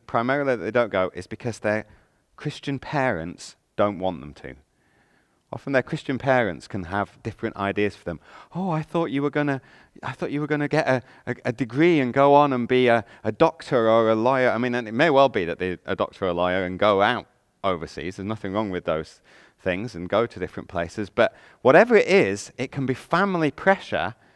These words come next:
and family expectations which stop you. I've certainly known someone, a number of people, but one person especially comes to mind, um, who really felt a call to sacrificially give herself to a local community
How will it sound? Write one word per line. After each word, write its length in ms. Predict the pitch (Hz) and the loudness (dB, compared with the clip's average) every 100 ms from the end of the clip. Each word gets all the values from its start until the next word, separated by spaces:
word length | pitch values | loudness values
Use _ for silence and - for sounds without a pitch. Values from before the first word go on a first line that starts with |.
| _ _ | _ _
and 100 | 113 | -14
family 440 | - 156 170 160 - | 2 4 4 0 -2
expectations 1080 | 135 - 143 - 139 135 127 90 92 98 - _ _ _ | -4 -4 -6 -6 0 -2 0 -8 -10 -12 -16 _ _ _
which 220 | 107 - - | -6 -6 -6
stop 420 | - 147 - - | -2 -2 -2 -10
you. 220 | 76 73 _ - | -10 -10 _ 2
I've 160 | 156 | 2
certainly 300 | - 180 123 | 4 2 2
known 240 | 127 120 113 | 0 0 -2
someone, 500 | - 120 107 101 98 _ _ _ _ _ - - | -4 -4 -2 -6 -10 _ _ _ _ _ -20 -4
a 80 | 117 | 0
number 180 | 139 131 | 2 2
of 140 | - | 0
people, 260 | 101 - 90 | -8 -4 -4
but 160 | 98 | -2
one 200 | 104 117 | 2 2
person 400 | 120 104 98 90 | 2 0 -2 -10
especially 380 | - - 135 113 | -12 -4 -2 -2
comes 240 | - 101 - | -4 -6 -6
to 80 | |
mind, 280 | 104 90 90 - - - - - | -2 -2 -2 -8 -20 -20 -14 2
um, 300 | 104 107 107 | 6 6 2
who 260 | 143 147 | 0 0
really 320 | 143 180 240 | 6 6 6
felt 320 | 214 190 185 - | 6 6 6 4
a 20 | |
call 260 | - 185 156 | 4 6 6
to 100 | 147 | 2
sacrificially 840 | - 175 - 156 175 160 147 110 | -4 -4 -2 -2 0 0 -2 2
give 140 | 147 | 2
herself 360 | 147 - 117 - | 0 4 4 4
to 140 | 120 | 2
a 60 | 117 | 2
local 380 | 117 156 - 127 | 8 6 6 -8
community 720 | 139 131 151 135 - 95 | -2 2 2 0 -4 -6